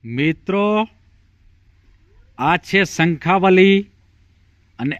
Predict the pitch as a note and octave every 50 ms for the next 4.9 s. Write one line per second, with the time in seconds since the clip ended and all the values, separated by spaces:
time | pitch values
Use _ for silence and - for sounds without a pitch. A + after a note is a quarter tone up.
0 | _ - C#3+ F3 F3+ - - E3 E3 E3 - - E3+ F3+ F3+ F3+ F3+ F3+ F3+ F3+
1 | F3+ F3 - - - - D3+ E3+ F3 F3 E3+ F3 - _ _ _ _ _ _ _
2 | _ _ _ _ _ _ _ _ _ _ _ _ _ _ _ _ _ _ _ _
3 | _ _ _ _ _ _ _ _ _ - D3 C#3+ - - F#3 G3+ G#3 F3 - F3
4 | E3+ E3+ E3+ E3 D3+ C#3 C3 C3+ C3 A2+ - - C3+ C3+ C3 C3 -